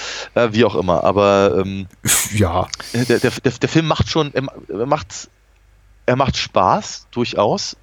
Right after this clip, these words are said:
Speaker 1: äh, auf der, auf der Bildebene. Äh, auf der Tonebene finde ich ihn ab und an etwas anstrengend.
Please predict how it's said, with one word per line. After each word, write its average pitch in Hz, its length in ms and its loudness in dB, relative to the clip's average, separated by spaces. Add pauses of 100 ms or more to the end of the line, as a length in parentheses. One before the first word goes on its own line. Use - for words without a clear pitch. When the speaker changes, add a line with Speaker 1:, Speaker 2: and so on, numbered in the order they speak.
Speaker 1:
äh, 123 140 2 (100)
auf - 140 0
der, 120 160 4
auf 110 100 -2
der 117 120 2
Bildebene. 156 760 0 (500)
Äh, 123 60 2 (100)
auf 127 260 4
der 120 120 2
Tonebene 139 540 0
finde 135 200 -4
ich 113 80 -2
ihn 120 160 -6 (120)
ab 120 120 -2
und - 120 -2
an 113 120 0
etwas 107 300 -2
anstrengend. 95 720 -2